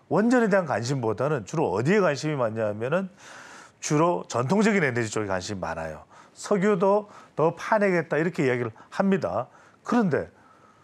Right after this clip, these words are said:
두 대통령 공통적으로 원전에 대해서는 별말이 없어요. 그건 뭐냐면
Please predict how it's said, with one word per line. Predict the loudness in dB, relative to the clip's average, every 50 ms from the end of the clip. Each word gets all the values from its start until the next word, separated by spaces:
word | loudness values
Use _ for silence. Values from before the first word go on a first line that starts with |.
| _ _ -20 _ _
두 | -2 0 2 4
대통령 | 4 2 2 0 -2 -2 0 2 2 0 0
공통적으로 | 0 -2 -4 0 0 0 0 2 2 0 0 0 0 0 0 0 0 -2 -6 -18 -20 -20 -20 _ _
원전에 | 0 2 2 2 4 4 4 4 4 4 4
대해서는 | 4 2 2 2 0 0 -2 -4 -2 -2
별말이 | -2 0 0 0 -2 -2 -4
없어요. | -6 -8 -10 -14 -12 -14 -16 -16 -20 _ -20
그건 | _ _ 0 2 2
뭐냐면 | 2 0 0 0 -2 0 -2 -4 -4 -4